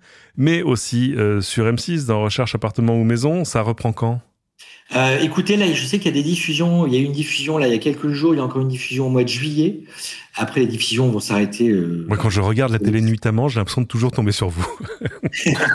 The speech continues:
Speaker 2: <laughs> Et après, ça reprendra à la rentrée. Euh, là, on, on tourne, on retourne à la rentrée beaucoup. Donc, ça va revenir très vite ensuite à la rentrée.
Speaker 1: En attendant, où est-ce qu'on peut vous retrouver en ligne ? Il y a thibaut chanel point com,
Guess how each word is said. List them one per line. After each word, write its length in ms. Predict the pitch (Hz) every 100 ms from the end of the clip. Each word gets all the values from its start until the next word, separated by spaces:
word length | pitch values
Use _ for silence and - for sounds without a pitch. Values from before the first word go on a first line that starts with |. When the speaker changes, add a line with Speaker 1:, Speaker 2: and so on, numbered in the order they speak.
| 135 127 131
Speaker 2:
<laughs> 720 | 113 113 - - - - -
Et 100 | 185
après, 280 | 127 143 160
ça 180 | 156 127
reprendra 400 | 131 120 113 123
à 40 |
la 120 | 110
rentrée. 600 | 104 101 - 107 127 117
Euh, 100 | 92
là, 120 | 98 107
on, 380 | 85 87 110
on 20 | 110
tourne, 400 | - 120 127 110
on 80 |
retourne 300 | 101 104 117
à 60 | 107
la 80 | 104
rentrée 260 | 104 -
beaucoup. 640 | 110 110 - 110 123 110 - - - -
Donc, 140 | 104
ça 120 | 117
va 80 | 113
revenir 320 | 110 110 117
très 140 | - 104
vite 180 | 120 104
ensuite 260 | 95 -
à 60 | 98
la 100 | 90
rentrée. 260 | 85 - _ _ _ _ -
Speaker 1:
En 100 | 113
attendant, 400 | 117 117 139 147
où 80 |
est-ce 100 | 135
qu'on 120 | - 117
peut 100 | 117
vous 220 | 107 101
retrouver 340 | 104 - 101
en 140 | 104 110
ligne ? 220 | 196 175
Il 20 |
y 40 |
a 40 | 98
thibaut 240 | - 104
chanel 280 | - 98 95
point 160 | 101 101
com, 240 | 156